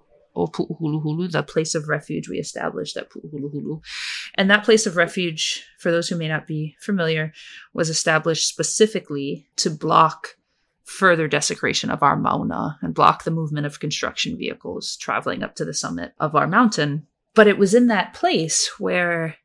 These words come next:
that connection between a love for land and a love for the people beside me was really put to action. When you think about, as an example, on July seventeenth, twenty nineteen, thirty-eight elders were arrested blocking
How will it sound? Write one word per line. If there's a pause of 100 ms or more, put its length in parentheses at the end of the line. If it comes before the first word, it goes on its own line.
(140)
that
connection
between
a
love
for
land
and
a
love
for
the
people
beside
me
was
really (280)
put
to
action. (800)
When
you
think
about, (840)
as
an
example, (480)
on
July
seventeenth,
twenty
nineteen, (320)
thirty-eight
elders
were
arrested
blocking